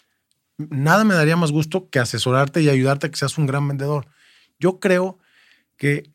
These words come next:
somos colegas, vendemos lo mismo. Y si, y si nos vemos como competencia, vamos a descalificar al otro, y al descalificar al otro,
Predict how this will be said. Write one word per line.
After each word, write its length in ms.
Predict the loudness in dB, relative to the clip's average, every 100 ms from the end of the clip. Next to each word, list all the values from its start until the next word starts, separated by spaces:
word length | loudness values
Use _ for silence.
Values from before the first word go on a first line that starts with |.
| _
somos 320 | -6 -4 -4 0
colegas, 580 | 2 2 0 -4 -10 -8
vendemos 420 | -2 -2 -2 -2
lo 100 | -2
mismo. 440 | 0 -2 -4 -8 _
Y 80 | -4
si, 260 | -2 -2 -2
y 100 | -4
si 140 | 2 4
nos 220 | 4 2
vemos 260 | 0 0 0
como 260 | -2 -2
competencia, 840 | -4 -6 -6 -2 -2 0 -4 -6 -6
vamos 300 | -6 -4 -4
a 40 |
descalificar 640 | -6 -4 -6 -8 -6 -4 -2
al 120 | -4
otro, 320 | -6 -8 -6
y 60 | -4
al 100 | -2
descalificar 600 | -4 -4 -4 -6 -6 -4
al 100 | -2
otro, 380 | -2 -4 -8 -10